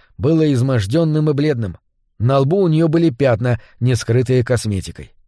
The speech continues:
Все волнующие изгибы, которыми я восхищался, конечно, по-мальчишески, исчезли. Мешковатая толстовка под пальто лишь намекала на то, что когда-то была роскошной грудью. Я бы сказал, что она была на сорок или даже пятьдесят фунтов легче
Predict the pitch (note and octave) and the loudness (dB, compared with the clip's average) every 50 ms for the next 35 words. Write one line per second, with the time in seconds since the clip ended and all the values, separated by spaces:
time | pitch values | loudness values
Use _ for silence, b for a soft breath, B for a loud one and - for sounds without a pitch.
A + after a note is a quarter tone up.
0 | _ _ - - - C#3+ D3+ C#3+ B2+ B2+ B2+ C3 C#3+ D#3+ D#3+ D3 B2+ - - A#2+ | _ _ -10 -4 0 2 2 2 2 2 2 2 2 2 2 0 0 0 0 0
1 | A#2+ A#2 G2+ A2 A#2 F3 F#3+ D#3 C#3 A2+ - A#2 - C3 C3+ C#3 C#3 C3 B B | 0 0 0 0 0 0 2 0 0 0 0 -2 0 0 0 0 -2 -2 B B
2 | B B B2+ C3+ C3 B2+ - - B2 A#2 - - F3+ F#3+ F#3+ D#3+ - A#2+ A2+ - | B B -2 0 0 -2 -2 -2 -2 -2 -2 -2 -2 -2 -2 -2 -4 -8 -12 -14
3 | _ _ - B2+ B2 B2 A#2 - - A#2+ A#2 - C3 B2+ B2 A2+ - A2 C#3+ - | _ _ -4 -2 0 0 -2 0 -2 -2 0 0 0 0 0 0 -2 -4 -8 -8
4 | E3 C#3 - - C3 A#2 b b b b C3 B2 A2+ - - - F#2+ F2+ A2+ G#2 | -8 -8 -6 -6 -6 -6 b b b b -4 -2 -2 -2 -2 -2 -2 -4 -4 -6
5 | F#2 - _ _ _ _ _ _ _ - A#2 A#2+ A#2 - D3 D#3 F#3 G3 F3 F3 | -12 -14 _ _ _ _ _ _ _ -4 -2 -2 0 0 0 2 2 2 2 2
6 | D#3+ C#3 D3 C#3+ C3+ B2 - - G3+ C#3 - D3+ B2 C3 C3 - - C3+ C3+ B2 | 0 2 2 2 0 0 -2 -4 -4 -4 -2 -2 0 0 -2 0 2 0 0 2
7 | - F#3+ E3 B B B B B - - - G3 - G#3 G#3 G3+ G#3 F#3+ - A#3 | 0 -2 -2 B B B B B -6 -4 -4 -4 -2 -2 -2 0 0 0 0 0
8 | A3+ G#3+ F3+ E3+ D#3+ D#3 B2+ - G#3 F3+ - - E3 C#3+ B2+ D#3+ D#3 C#3 D#3+ G3+ | 2 2 4 4 2 2 0 0 -2 -2 0 -2 -2 0 2 0 0 0 0 -2
9 | F3+ E3 D#3+ D3+ D#3 F3 E3 D3+ C#3+ C#3+ C#3 A2+ - E3 D3+ A#2 A2+ C3 C3+ B2+ | 0 0 0 2 2 2 2 4 4 2 0 0 0 -2 -2 -2 -2 -2 -2 -2
10 | A#2 A#2+ A#2+ G#2+ F2+ - _ _ _ _ _ _ _ - - G3 D3+ C#3+ B2+ - | -2 -2 -2 -4 -6 -12 _ _ _ _ _ _ _ -6 -4 -2 0 0 -2 0
11 | - C3 B2 C#3+ D#3 C3+ - - B2+ B2 B2 C#3 C3 A#2+ C3+ C#3 C#3+ - b b | 0 0 2 2 0 0 0 -2 -2 0 0 0 0 2 2 2 0 0 b b
12 | b b b b _ - A2 A#2 G#2 - - - - - C#3 F3+ F3+ D#3 C#3 - | b b b b _ -2 -2 -2 -2 -2 -6 -12 -6 -2 0 2 2 2 2 0
13 | - A#2 A#2+ A#2 B2+ B2+ A#2 B2 B2+ A#2 G2+ - - C3+ A#2 A2+ A#2 G#2+ - - | 0 0 0 2 2 2 2 2 0 -2 -2 -2 -2 0 0 0 0 -2 -2 -2
14 | F3+ D3+ - - D3+ E3 D#3+ C#3+ - D3+ - D3 E3+ F3+ D#3+ A#2 - C3 A#2 | -2 -2 -2 -2 -2 0 0 0 0 -2 0 0 2 2 2 0 0 -4 -4